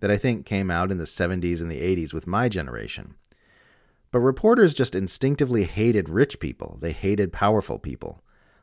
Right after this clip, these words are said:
Like, if you put up a poster of a politician in a newsroom, it was defaced instantaneously, like there were darts in it. Reporters saw it as their job to stick it to the man." Mostly the job is different now, Taibbi said.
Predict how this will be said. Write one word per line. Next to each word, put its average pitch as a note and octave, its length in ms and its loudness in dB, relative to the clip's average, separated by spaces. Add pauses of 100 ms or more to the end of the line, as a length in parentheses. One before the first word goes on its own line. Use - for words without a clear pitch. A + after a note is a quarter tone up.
Like, A#2 140 0
if A#2+ 100 4
you A2+ 120 0
put C#3 160 4
up B2 100 6
a F#2 80 2
poster G#2 500 2
of C#2+ 120 -4
a E2 40 -2
politician F2 640 -2
in D#2+ 80 -6
a D#2+ 60 -6
newsroom, F2 560 0
it C#2 80 -8
was E2+ 200 -4
defaced G#2 760 0
instantaneously, E2+ 1000 -4 (360)
like G2+ 140 0
there F#2 120 0
were E2+ 80 0
darts F#2 460 0
in C2 100 -6
it. - 180 -16 (460)
Reporters C3+ 500 6
saw A#2 180 6
it A2 40 6
as F#2+ 140 2
their A2 160 4
job G2+ 380 2
to E2 60 -6
stick - 300 -4
it - 80 -4
to - 80 -8
the D2+ 80 -4
man." D#2 520 -4 (1600)
Mostly D3+ 480 4
the C3+ 80 8
job A2+ 260 6
is G2 140 0
different G2 340 2
now, G1+ 240 -12
Taibbi C2 300 -8
said. C#2 320 -8